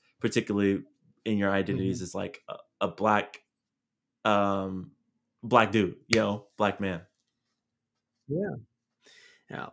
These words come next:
Speaker 2: Well, let's even start just by defining what a rite of passage ceremony is. And you
Speaker 1: Yeah.
Speaker 2: mentioned it.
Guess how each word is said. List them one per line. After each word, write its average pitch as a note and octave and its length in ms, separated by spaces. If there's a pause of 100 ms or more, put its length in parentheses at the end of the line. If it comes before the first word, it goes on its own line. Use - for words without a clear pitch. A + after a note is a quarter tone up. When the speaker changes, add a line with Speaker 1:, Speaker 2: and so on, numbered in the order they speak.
Speaker 2:
Well, F3 200
let's C#4 200
even F4 180
start D#3 280
just C3+ 160
by C#3 160
defining C#3 1040
what B2+ 380
a A#2 100
rite G#2 380
of - 200
passage A2 1000 (100)
ceremony A2 680
is. D#3+ 440 (580)
And D3 300
you - 20
Speaker 1:
Yeah. A2+ 100
Speaker 2:
mentioned D#3 360
it. G2 220